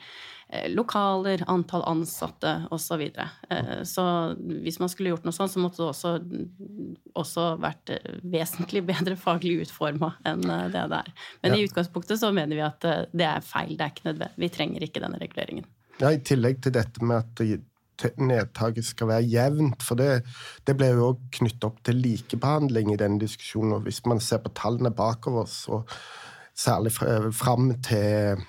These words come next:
Speaker 2: ja, de siste tre, fire, fem årene kanskje, så fram til det kom mange flyktninger fra Ukraina, så har jo det vært en jevn nedgang. Altså,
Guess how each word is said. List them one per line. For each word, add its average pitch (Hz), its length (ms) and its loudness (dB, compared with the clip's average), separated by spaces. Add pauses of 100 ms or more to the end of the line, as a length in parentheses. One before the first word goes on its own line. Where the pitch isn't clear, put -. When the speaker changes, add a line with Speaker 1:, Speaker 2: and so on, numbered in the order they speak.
(400)
Speaker 2:
ja, 107 140 0
de 101 100 0
siste 113 400 -2 (160)
tre, 117 240 0
fire, 101 280 -2
fem 107 180 -2
årene 127 520 2
kanskje, 107 380 -2
så - 180 -6
fram 117 260 2
til 107 380 2 (580)
det - 100 -4
kom 117 120 4
mange 107 240 4
flyktninger 113 540 0
fra 104 240 0
Ukraina, 117 560 2
så 117 160 -2
har 123 140 4
jo - 20 0
det 101 140 2
vært 98 200 -2
en 107 160 2
jevn 101 420 4
nedgang. 85 440 -4
Altså, 101 240 -4